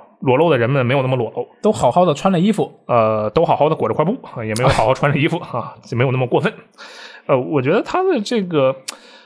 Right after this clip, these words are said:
Speaker 1: 呃，内容调整呢，而且他说会不会恢复正常效果？我觉得应该不会恢复了。为什么不会恢复？因为，嗯，P S四它亚洲版是同一个版，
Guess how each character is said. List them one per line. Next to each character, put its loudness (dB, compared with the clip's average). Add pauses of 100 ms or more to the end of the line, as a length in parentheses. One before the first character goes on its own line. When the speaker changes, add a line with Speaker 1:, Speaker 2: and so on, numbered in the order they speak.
(140)
Speaker 1:
呃， 4
内 4
容 4
调 2
整 0
呢， 0
而 2
且 2
他 0
说 4 (340)
会 0
不 2
会 4
恢 -2
复 0
正 0
常 -2
效 2
果？ -10 (640)
我 2
觉 2
得 2
应 2
该 2
不 -2
会 2
恢 -2
复 -8
了。 -8 (400)
为 2
什 0
么 0
不 -2
会 2
恢 0
复？ -2
因 0
为， 0 (840)
嗯 0
，P 0
S 2
四 -2 (560)
它 0 (260)
亚 4
洲 2
版 2
是 0
同 0
一 0
个 0
版， -4